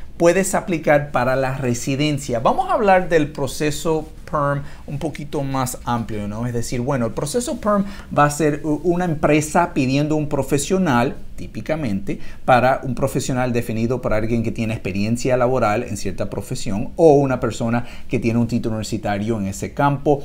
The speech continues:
Puede ser un, lo que es la equivalencia de cuatro años, puede ser una maestría, puede ser un doctorado,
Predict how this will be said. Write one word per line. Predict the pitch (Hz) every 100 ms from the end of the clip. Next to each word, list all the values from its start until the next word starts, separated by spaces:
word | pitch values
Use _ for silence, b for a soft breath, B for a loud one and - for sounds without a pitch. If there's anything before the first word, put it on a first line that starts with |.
| B -
Puede | 107
ser | 104 110 98
un, | 101 104 98
lo | 98
que | 107
es | 110
la | 101
equivalencia | 101 110 101 107 - 104
de | 101
cuatro | 113 107 104 123
años, | 175 170 165
puede | 117 104
ser | 101
una | 101 101
maestría, | 98 101 151 160 156 -
puede | 95
ser | - 98
un | 92
doctorado, | 87 - 78 -